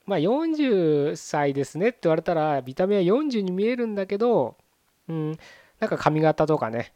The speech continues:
あと着てる服とかを見ると、なんだろうな、やんちゃっ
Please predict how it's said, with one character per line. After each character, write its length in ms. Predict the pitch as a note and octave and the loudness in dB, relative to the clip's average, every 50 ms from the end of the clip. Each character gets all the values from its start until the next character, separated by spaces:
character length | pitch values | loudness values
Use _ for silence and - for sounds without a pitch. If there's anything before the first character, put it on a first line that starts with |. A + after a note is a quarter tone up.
| _ _ | _ _
あ 100 | - A#2 | -14 -12
と 200 | - A#2+ A2+ G#2+ | -10 -8 -8 -8
着 120 | - - - | -10 -10 -6
て 100 | - B2+ | -4 -4
る 80 | B2+ | -4
服 220 | A#2+ - - - - | -4 -6 -12 -8 -4
と 120 | - C3 | -4 -2
か 160 | - C3 B2+ | -2 0 0
を 540 | B2+ C3 C3 C#3 D3+ D3+ C#3 B2+ A#2+ - - - | 0 2 2 2 2 2 2 2 0 -2 -6 -6
見 100 | F#3 G#3+ | -4 -4
る 100 | A3+ A3 | -4 -2
と、 380 | - C4+ C4+ B3 D#3 A2+ A#2 - - - - - - _ _ _ - | -2 0 2 2 2 0 -2 -6 -16 -20 -20 -20 -20 _ _ _ -6
な 100 | D#3 C3+ | -4 -4
ん 20 | |
だ 80 | B2 A2+ | -2 -2
ろ 80 | G#2+ | -4
う 20 | G#2+ | -4
な、 280 | A2 A2+ A2 G#2+ A2 _ _ _ _ _ _ _ _ _ _ _ _ _ _ _ _ _ _ _ _ _ _ _ _ _ _ _ _ _ _ _ _ _ _ _ | -4 -6 -6 -8 -12 _ _ _ _ _ _ _ _ _ _ _ _ _ _ _ _ _ _ _ _ _ _ _ _ _ _ _ _ _ _ _ _ _ _ _
や 280 | C3 A#2+ A2 C3 F#3+ | -12 -12 -8 -6 -6
ん 160 | C4 D#4+ E4+ _ _ | -8 -8 -10 _ _
ち 120 | - - | -10 -8
ゃ 40 | D#4+ | -8
っ 60 | D4+ | -8